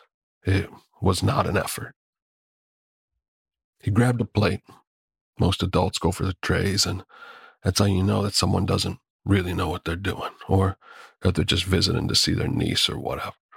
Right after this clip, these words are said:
So he selected it carefully, as if it were somehow different from the hundreds of plastic off-orange plates stocked on the rack. He spent minutes doing this. I knew then that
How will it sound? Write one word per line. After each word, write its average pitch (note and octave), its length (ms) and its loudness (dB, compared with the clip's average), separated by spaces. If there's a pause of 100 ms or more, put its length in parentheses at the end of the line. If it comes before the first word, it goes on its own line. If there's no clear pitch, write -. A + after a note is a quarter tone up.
(260)
So F#2 320 0 (760)
he - 100 2
selected G#2 380 2
it F2 120 -2
carefully, - 500 -4 (560)
as F2+ 180 0
if F#2 140 0
it - 80 -2
were F#2 300 -2 (560)
somehow F#2 300 0 (140)
different F2+ 360 0
from F2 180 -4
the E2+ 80 -4
hundreds - 420 -2
of - 200 -6
plastic - 600 -2
off-orange - 560 0
plates - 300 0
stocked - 340 -2
on - 140 -2
the D2+ 100 -4
rack. - 460 -4 (720)
He A2 100 4
spent G#2+ 200 2
minutes A2 400 2
doing - 260 -6
this. - 380 -8 (800)
I G#2 160 0
knew A#2+ 180 4
then G2+ 300 -2 (560)
that E2+ 140 0